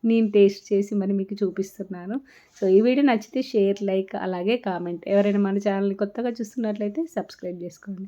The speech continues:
చూసారుగా, చూస్తుంటేనే నోరు ఊరుతుందిగా. నిజంగా చాలా బాగుందండి.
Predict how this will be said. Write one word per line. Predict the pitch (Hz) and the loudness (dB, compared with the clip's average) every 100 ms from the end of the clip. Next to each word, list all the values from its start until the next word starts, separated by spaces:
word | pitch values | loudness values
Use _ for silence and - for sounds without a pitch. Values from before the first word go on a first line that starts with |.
| - | -4
చూసారుగా, | 247 214 226 214 330 | -4 0 0 2 0
చూస్తుంటేనే | 330 269 269 277 269 294 | 2 -2 2 2 4 4
నోరు | 262 208 202 | 6 6 4
ఊరుతుందిగా. | 202 190 202 202 247 269 | 2 0 -2 0 -2 -2
నిజంగా | 208 196 226 254 | -4 0 0 0
చాలా | 240 202 | 2 2
బాగుందండి. | 190 196 190 185 180 190 | 2 0 0 -2 -4 -4